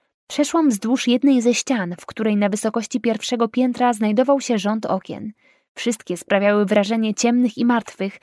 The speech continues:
a ja nie mogłam pozbyć się myśli, że któreś z nich mogło być oknem twojego dawnego pokoju. Ta świadomość poraziła mnie jak prąd. Gdybym stała w tym miejscu pięć dni wcześniej, być może byś mnie zobaczył.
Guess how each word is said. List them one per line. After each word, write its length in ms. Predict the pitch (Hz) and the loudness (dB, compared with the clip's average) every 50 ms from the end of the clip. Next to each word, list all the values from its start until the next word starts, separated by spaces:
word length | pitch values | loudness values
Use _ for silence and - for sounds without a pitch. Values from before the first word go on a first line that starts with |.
| - - - - - | -20 -20 -20 -8 -2
a 60 | 214 | 0
ja 200 | 220 226 240 269 | 0 2 2 4
nie 140 | 277 269 247 | 4 4 6
mogłam 420 | 220 247 277 262 311 294 277 254 | 6 6 6 6 6 4 4 4
pozbyć 400 | - 262 285 269 277 262 277 - | 2 2 2 2 2 0 -2 -2
się 160 | - - 262 247 | 0 0 0 2
myśli, 480 | 254 285 277 - - - 185 - 170 185 | 2 2 0 -2 -4 -6 -6 -6 -4 -2
że 180 | 196 196 196 | -2 -2 -2
któreś 400 | - - - 226 220 233 214 - | -4 -4 -6 -4 -2 -2 -2 -2
z 180 | 226 220 190 208 | -2 -2 0 0
nich 200 | 214 247 233 240 | 0 0 0 2
mogło 340 | 240 240 233 226 247 233 208 | 2 2 4 4 4 2 2
być 220 | 214 220 - - - - | 0 -2 -4 -4 -4 -4
oknem 380 | 233 233 - - 285 277 262 | -4 -4 -2 -2 -2 -2 -2
twojego 440 | - - - 247 240 247 233 233 233 | -2 -4 -2 0 0 2 2 2 2
dawnego 440 | 202 214 208 - 254 269 262 269 247 | 2 2 2 2 0 0 0 0 -2
pokoju. 500 | - 240 226 - 202 185 180 - 208 190 - _ _ _ _ _ _ _ _ _ | -2 -6 -6 -4 -4 -4 -4 -6 -8 -10 -14 _ _ _ _ _ _ _ _ _
Ta 120 | - 214 208 | -2 -2 -2
świadomość 680 | - - 214 208 196 226 233 202 190 190 - - - - | 0 2 2 4 4 4 4 2 2 0 -2 -6 -6 -4
poraziła 440 | - 220 220 220 208 240 247 254 | 0 0 2 0 2 2 2 2
mnie 200 | 240 240 240 240 | 2 2 2 0
jak 200 | 233 226 220 - | 0 -2 -4 -6
prąd. 460 | - - 247 214 175 165 156 - - _ _ _ _ _ _ _ _ - | -4 -2 -2 -2 -2 -4 -8 -10 -16 _ _ _ _ _ _ _ _ -2
Gdybym 340 | 190 220 233 214 233 226 | 0 2 2 2 2 0
stała 300 | 233 - - 285 302 320 320 | -2 -2 0 2 2 2 0
w 60 | - | 0
tym 220 | - 277 254 247 | 0 2 2 4
miejscu 340 | 240 254 269 254 - - 277 | 4 4 2 2 0 -2 -4
pięć 360 | 220 - 269 285 277 - 262 | -2 0 0 0 0 0 -2
dni 300 | 214 202 208 240 247 262 | -4 -2 0 0 0 0
wcześniej, 580 | 254 - - 285 254 196 - - 175 175 185 - - - _ _ _ - | -2 0 0 0 0 0 -4 -6 -8 -8 -8 -10 -14 -20 _ _ _ -8
być 160 | 214 208 - | -8 -6 -4
może 220 | 226 240 240 302 269 | -4 0 0 0 0
byś 180 | 285 277 - | 0 -2 -2
mnie 220 | 320 320 320 330 339 | -2 0 2 2 2
zobaczył. 600 | 370 330 269 202 185 - - - - - 214 | 2 0 0 -2 -2 -6 -8 -8 -8 -10 -10